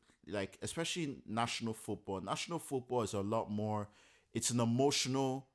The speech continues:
kind of, it's a mo-, it's an emotional discussion, it's an emotional feeling. Like, we don't wanna hear,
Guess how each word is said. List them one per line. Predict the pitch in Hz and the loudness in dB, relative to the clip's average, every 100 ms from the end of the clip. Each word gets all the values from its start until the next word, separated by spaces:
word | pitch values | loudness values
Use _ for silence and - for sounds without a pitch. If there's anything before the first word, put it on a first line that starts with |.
| _ _ - | _ _ -2
kind | 117 107 | 0 2
of, | 95 82 - _ - | 0 -4 -10 _ -2
it's | 135 | 2
a | |
mo-, | 117 139 - | 4 2 0
it's | 120 | 0
an | 127 | 0
emotional | 127 147 - 139 123 | 4 2 2 -2 -2
discussion, | 104 - 107 - 95 | -2 -2 -2 -2 -4
it's | 92 - | -4 -4
an | 95 | -2
emotional | 98 113 - 117 107 | 0 0 -2 -2 -4
feeling. | - 104 92 82 78 _ - - - | -4 -4 -2 -4 -8 _ -20 -20 -4
Like, | 101 98 - _ _ - | -2 -2 -4 _ _ -2
we | 110 | 4
don't | 147 | 6
wanna | 151 135 | 6 2
hear, | 117 - 131 123 123 | -2 0 4 6 4